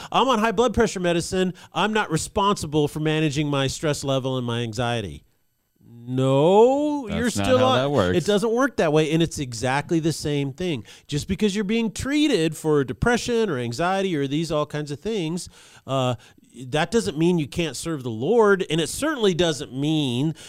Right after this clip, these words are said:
Speaker 1: that you should f-, lower your value in the eyes of God, because if you do that, that's called self-crimina-, recrimination. We'll talk about that in just a second.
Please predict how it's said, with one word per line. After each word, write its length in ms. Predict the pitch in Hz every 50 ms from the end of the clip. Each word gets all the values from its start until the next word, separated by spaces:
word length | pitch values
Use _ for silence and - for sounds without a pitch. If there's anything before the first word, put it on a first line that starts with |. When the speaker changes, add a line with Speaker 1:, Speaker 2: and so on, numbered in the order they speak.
| - -
Speaker 1:
that 80 | 147 123
you 160 | 151 170 160
should 200 | - 165 147 135
f-, 140 | - - - -
lower 420 | 120 123 127 139 165 180 180 156
your 180 | 139 131 127 120
value 540 | 110 120 117 120 151 185 196 165 131 127 127
in 80 | 120
the 100 | 117 123
eyes 220 | 120 113 113 110 110
of 120 | 98 92
God, 300 | 110 104 101 107 131 139
because 260 | 147 - - 156 135
if 80 | 123 147
you 80 | 156
do 220 | 131 160 226 226 170
that, 260 | 139 139 147 160 -
that's 180 | - 139 - -
called 200 | - 156 156 -
self-crimina-, 800 | - 139 131 143 - - - 147 139 151 151 131 113 123 135 -
recrimination. 640 | 120 131 139 - - 139 135 143 123 113 117 - 143
We'll 80 | 139 131
talk 200 | - 127 120 -
about 200 | 120 117 120 -
that 180 | 113 123 113 -
in 40 | 117
just 200 | 117 120 - -
a 40 | 165
second. 340 | - - 117 - - 131